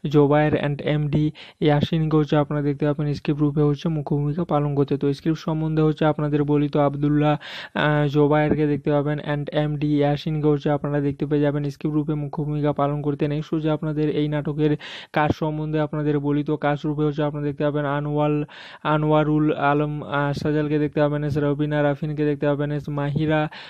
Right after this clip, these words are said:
মাহিকে হচ্ছে আপনারা দেখতে পাবেন এস তারিন সোহাকে আপনারা দেখতে পাবেন এস অঞ্জুম আরা নিশিকে দেখতে পাবেন এস সোনিয়াকে আপনারা দেখতে পাবেন এস হিয়ামণিকে হচ্ছে আপনারা দেখতে পাবেন।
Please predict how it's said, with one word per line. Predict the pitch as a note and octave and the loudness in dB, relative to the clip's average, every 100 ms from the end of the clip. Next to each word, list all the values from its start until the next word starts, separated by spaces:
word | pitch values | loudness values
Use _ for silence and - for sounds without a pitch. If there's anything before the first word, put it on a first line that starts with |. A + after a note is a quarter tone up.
| - | -8
মাহিকে | D3+ C#3+ D3 D#3 D#3+ | -2 0 0 0 2
হচ্ছে | D3+ D3+ | 2 2
আপনারা | D3 D3+ | 2 0
দেখতে | D3 D3+ | 0 2
পাবেন | D3 D3 | 0 0
এস | C#3 | -2
তারিন | C#3+ C#3+ D#3 | 0 0 0
সোহাকে | D3 D3+ D3+ D3 | -2 0 0 0
আপনারা | D3 D3 D3 | 0 0 0
দেখতে | C#3 D3+ | 0 -2
পাবেন | D3 D3 | -2 -4
এস | C#3+ | -6
অঞ্জুম | - D3+ D3 D#3 D#3 | -4 -4 0 0 0
আরা | D3+ D3 | 0 0
নিশিকে | C#3+ - D#3 | -2 -4 -2
দেখতে | D3 C#3+ D3 | -2 0 -2
পাবেন | D3 D3 | -2 -4
এস | C#3+ | -4
সোনিয়াকে | - D3 D#3 D#3 D#3 | -6 -4 -4 -2 -2
আপনারা | D3 D3+ | -2 -2
দেখতে | D3 C#3+ | -2 0
পাবেন | D3 D3 | 0 0
এস | D3 C#3+ | -4 -2
হিয়ামণিকে | D3+ D3+ D3+ D3+ D3+ D3+ | 0 2 0 -2 -2 2
হচ্ছে | D3 C#3+ D3 | 2 2 -2
আপনারা | D3 D3 E3+ | 0 0 0
দেখতে | D3+ C#3+ | 0 0
পাবেন। | C#3 C3+ | -2 -2